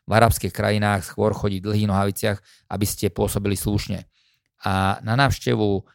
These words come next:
Iraku je taká špecialita, že odporúčam čierne oblečenie. Počas, e, Ašury Arba'ín je to absolútna nevyhnutnosť, lebo tam máte na jednej ploche v mešite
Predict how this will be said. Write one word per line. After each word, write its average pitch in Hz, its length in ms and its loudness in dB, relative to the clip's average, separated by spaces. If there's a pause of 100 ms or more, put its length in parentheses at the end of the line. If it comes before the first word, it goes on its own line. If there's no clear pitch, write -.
(140)
Iraku 117 640 2
je 90 80 -4
taká 104 160 -8
špecialita, 107 720 -2
že 98 80 -2
odporúčam 101 560 -2
čierne 104 480 0
oblečenie. 98 560 -4 (260)
Počas, 117 640 4
e, 113 80 0 (240)
Ašury 113 560 2
Arba'ín 104 640 0 (240)
je 107 160 -2
to 110 160 2
absolútna 104 400 0
nevyhnutnosť, 110 640 2
lebo 98 240 -4
tam 107 240 -2
máte 104 400 2 (320)
na 104 180 6
jednej 107 220 4
ploche 120 500 6
v 95 80 0
mešite 110 500 2